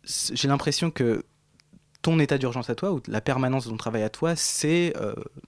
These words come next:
c'est l'immigré, c'est celui qui est toujours exclu, puisque tu parlais du fait que, euh, il s'agissait dans ces processus de donner, euh, une voix à ceux qui, qui, qui ne l'avaient, qui n'avaient jamais la parole, ou en tout cas de, d'enfin faire parler ceux qui ne,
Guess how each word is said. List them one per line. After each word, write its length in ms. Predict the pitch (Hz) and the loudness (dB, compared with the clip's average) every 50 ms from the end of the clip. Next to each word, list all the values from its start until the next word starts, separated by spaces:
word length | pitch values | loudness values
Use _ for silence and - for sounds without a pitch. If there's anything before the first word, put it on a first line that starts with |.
| _ - | _ -10
c'est 200 | - - - 165 | -4 0 2 2
l'immigré, 400 | 160 156 147 139 131 123 127 117 | 4 4 2 2 0 0 -2 -4
c'est 120 | - - 117 | -4 -4 -2
celui 180 | - 143 156 | 0 0 0
qui 80 | - 131 | 2 0
est 60 | 113 | -2
toujours 260 | - - 131 135 131 | 0 0 2 2 2
exclu, 260 | 127 - - - 240 214 | 2 0 -4 -6 -6 -4
puisque 240 | - - - - | -4 -4 -6 -6
tu 120 | - - - | -6 -6 -2
parlais 320 | - 123 113 123 135 131 | -2 0 0 2 0 0
du 100 | 120 117 | 0 -2
fait 260 | 110 - - 127 - | -6 -4 -4 -4 -4
que, 200 | - - 113 113 - - - - - - - - - - - | -4 -8 -8 -8 -10 -12 -16 -16 -16 -16 -16 -18 -12 -6 -2
euh, 260 | 107 110 104 110 107 | 0 0 2 2 0
il 60 | 101 120 | 0 0
s'agissait 420 | - 117 110 113 117 - 135 123 | 0 0 -2 -2 -2 -2 -2 0
dans 180 | 123 107 107 104 | 0 0 -2 -2
ces 140 | - - | -2 -4
processus 440 | 117 - 120 - - - - 143 127 | -4 -4 -4 -4 -4 -4 -4 -4 -2
de 100 | 117 113 | -2 -2
donner, 460 | 110 117 135 135 143 147 147 147 139 - - - - - - - - | 0 2 4 4 4 4 4 2 0 -4 -10 -20 -20 -20 -14 -6 -2
euh, 140 | 117 113 113 | 0 2 2
une 120 | 113 113 | 2 2
voix 220 | 101 117 127 127 123 | 2 2 2 4 2
à 80 | 110 | 2
ceux 200 | - - - 120 | 0 -2 -2 -2
qui, 500 | 113 - - 101 95 95 95 98 95 98 - | -4 -6 -8 -8 -8 -8 -8 -10 -12 -14 -16
qui, 360 | - - - 98 95 95 95 - | -14 -10 -8 -8 -8 -8 -10 -10
qui 100 | - - | -10 -8
ne 60 | 104 98 | -6 -6
l'avaient, 340 | 95 101 101 98 98 98 - _ _ _ - | -4 -4 -4 -4 -6 -8 -12 _ _ _ -6
qui 100 | - 110 | -4 -4
n'avaient 160 | 101 95 107 | -2 -2 -2
jamais 180 | 101 101 98 101 | -4 -2 -2 -2
la 80 | 98 | -4
parole, 460 | - - 104 101 117 135 151 151 143 | -4 -4 -4 -4 -2 -2 -4 -4 -6
ou 40 | 110 | -8
en 40 | 107 | -12
tout 100 | 101 - | -14 -14
cas 120 | - 110 | -12 -12
de, 140 | 110 110 101 98 98 101 - | -12 -12 -12 -12 -12 -12 -10
d'enfin 480 | - 107 104 - - 127 123 123 123 | -10 -10 -8 -8 -6 -6 -4 -4 -4
faire 200 | 113 - 113 - | -6 -8 -10 -8
parler 300 | - - 110 110 110 117 | -6 -6 -6 -4 -6 -8
ceux 160 | 120 - - 113 | -8 -10 -14 -16
qui 180 | - - 117 | -16 -16 -14
ne, 120 | 110 104 | -14 -14